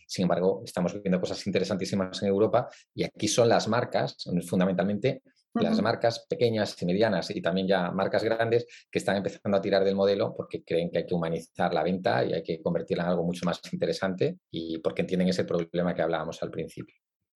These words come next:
Speaker 2: Ujú. ¿Y está muy desarrollado el live shopping en, en Europa y en España? Entiendo que todavía no, ¿no? Porque
Speaker 1: Bueno,
Speaker 2: se habla
Speaker 1: está-,
Speaker 2: de
Speaker 1: estamos creci-,
Speaker 2: tendencia.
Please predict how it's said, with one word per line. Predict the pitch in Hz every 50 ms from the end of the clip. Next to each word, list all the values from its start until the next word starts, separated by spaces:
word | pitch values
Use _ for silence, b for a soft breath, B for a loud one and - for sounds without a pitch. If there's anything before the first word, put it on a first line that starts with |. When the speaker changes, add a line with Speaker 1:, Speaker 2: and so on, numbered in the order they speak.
| _ _ -
Speaker 2:
Ujú. | 233 226 214 214 208 220 220 - - _ _ - B B B B B B B B B -
¿Y | 220 214 208 202 202 208 202 - - - - _ _ -
está | 208 - - - 233
muy | 226 247 262
desarrollado | 262 254 262 254 240 240 233 233 240 240 240
el | 226
live | 226 226 220
shopping | 220 226 240 226 214 208 202 202 196
en, | 196 196 196 196 196 190 190 190 190 190 185 185 185 180 -
en | - 202 202 196
Europa | 196 196 208 214 214 202 190 190
y | 190
en | 190 190
España? | 185 180 - 233 220 214 214 190 175
Entiendo | 175 175 - 196 202 208
que | 196
todavía | 196 190 185 185 190 202 196 190
no, | 190 185 185 175 170
¿no? | 185 220 254 254 254
Porque | - - 190 185 180 180 175 180 175 -
Speaker 1:
Bueno, | 107 101 147 156 160 147
Speaker 2:
se | -
habla | 208 220 226 233
Speaker 1:
está-, | 226
Speaker 2:
de | 233
Speaker 1:
estamos | 233 226 226 220 233
creci-, |
Speaker 2:
tendencia. | 240 247 254 - 269 262 277 302 - -